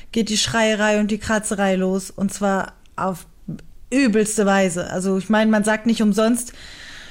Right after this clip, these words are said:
äh, der hat die Krätze oder so. Das ist wirklich hardcore. Das ist ein Juckreiz, der nicht aufhört.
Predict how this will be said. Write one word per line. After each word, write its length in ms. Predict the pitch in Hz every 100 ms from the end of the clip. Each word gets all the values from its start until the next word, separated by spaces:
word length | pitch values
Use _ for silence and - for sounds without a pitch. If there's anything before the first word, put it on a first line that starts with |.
| -
äh, 320 | - 214 208 214 - -
der 100 | 220
hat 120 | 226
die 60 | 208
Krätze 460 | 240 226 - 254
oder 200 | 226 233
so. 300 | 226 247 262 285 - - - - - -
Das 180 | 233
ist 180 | 220 -
wirklich 520 | 220 240 240 226 -
hardcore. 640 | 220 220 214 - 190 185 185 - - - - -
Das 100 | 208
ist 200 | 214 240
ein 100 | 226
Juckreiz, 480 | 262 - 233 226
der 160 | - 220
nicht 240 | 226 226 - - -
aufhört. 600 | 208 202 208 180 175